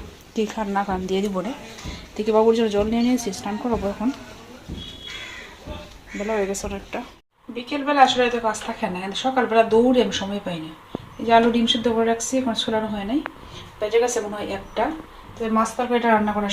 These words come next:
শেষ। বাঁধাকপিটা এখনও কাটি নাই, বুঝতেছি না ভাজি করবো কিনা, কারণ বাবু উঠে গেছিলো, তা স্নান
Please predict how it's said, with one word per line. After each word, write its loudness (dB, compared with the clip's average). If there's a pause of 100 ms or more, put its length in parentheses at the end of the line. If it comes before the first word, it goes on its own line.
শেষ। -6 (960)
বাঁধাকপিটা 2
এখনও 2
কাটি -4
নাই, -2 (120)
বুঝতেছি -4
না 0
ভাজি -6
করবো -6
কিনা, -8 (180)
কারণ -8 (100)
বাবু 0
উঠে -4
গেছিলো, -4 (460)
তা -4
স্নান 2